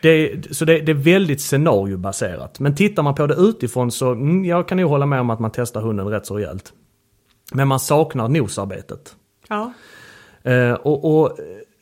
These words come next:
Speaker 1: jämför man alla de här bilsporterna och bruksprogrammen eller vad vi nu ska kalla, så, så tycker jag att svenskskyddet är så nära komplett vi kan komma.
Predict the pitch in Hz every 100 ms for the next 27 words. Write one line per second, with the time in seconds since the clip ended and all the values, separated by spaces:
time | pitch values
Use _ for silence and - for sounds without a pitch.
0 | _ 110 _ - 156 185 220 208 175 180
1 | 208 185 156 151 120 135 143 - 110 90
2 | 113 113 117 127 147 113 - - 113 107
3 | 110 113 113 123 127 110 110 123 123 101
4 | - - 147 139 - - 214 - - 196
5 | 107 98 - _ _ - - 127 - -
6 | 147 151 - 127 113 110 - 131 107 101
7 | - _ _ _ _ _ _ - - -
8 | 139 139 156 131 113 - 123 - - 156
9 | - - 117 127 117 - 143 170 -